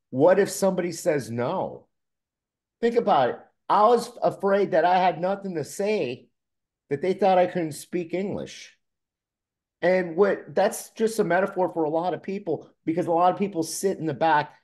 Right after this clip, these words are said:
They're not living their true purpose. They're not living their life with any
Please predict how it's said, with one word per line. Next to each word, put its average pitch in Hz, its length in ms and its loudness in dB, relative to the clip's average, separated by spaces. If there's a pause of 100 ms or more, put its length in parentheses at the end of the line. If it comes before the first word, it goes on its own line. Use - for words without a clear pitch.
(160)
They're 135 100 -6
not 151 280 -2
living 165 460 -4 (360)
their 120 160 -2
true 170 400 2
purpose. 160 460 0
They're 143 80 -8
not 165 260 -2
living 160 400 -2 (460)
their 131 120 2
life 151 440 0
with 113 240 -4
any 143 480 -4